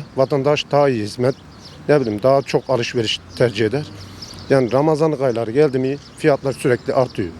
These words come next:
Geçim sıkıntısı var. Yani bir fiyat olmuş, yani en kötü bir biberin kilosu olmuş seksen dokuz lira. Yani biberin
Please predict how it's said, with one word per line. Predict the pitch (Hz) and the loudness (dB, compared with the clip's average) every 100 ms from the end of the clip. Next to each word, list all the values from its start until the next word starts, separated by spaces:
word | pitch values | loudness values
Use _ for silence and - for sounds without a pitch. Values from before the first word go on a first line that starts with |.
| - - | -18 0
Geçim | 147 139 151 | 2 2 -2
sıkıntısı | - - 139 - - 151 | -4 -2 -2 -2 -4 2
var. | 139 139 - - - - - - - - - | 4 4 0 -16 -20 -20 -20 -20 -20 -20 0
Yani | 117 120 107 - - - - | 2 2 0 -10 -18 -20 0
bir | 135 | 0
fiyat | - 139 139 123 - | 4 4 4 0 -4
olmuş, | 135 139 143 - - - - - - - | 2 2 2 -2 -8 -14 -20 -20 -20 -2
yani | 139 120 | 2 2
en | 131 135 | 2 0
kötü | - 127 117 | 0 -4 -4
bir | 135 | -4
biberin | 123 139 135 | 2 4 2
kilosu | - 131 123 - 143 | 0 2 2 0 0
olmuş | 127 135 143 - - - - | 2 2 0 -4 -14 -20 -10
seksen | - 143 - 135 | 0 2 4 2
dokuz | 127 120 110 | 0 -2 -6
lira. | 87 92 - - - - - | -8 -10 -14 -18 -16 -14 2
Yani | 120 139 123 - - | 4 4 2 -2 -4
biberin | 139 156 147 127 | 2 4 2 -4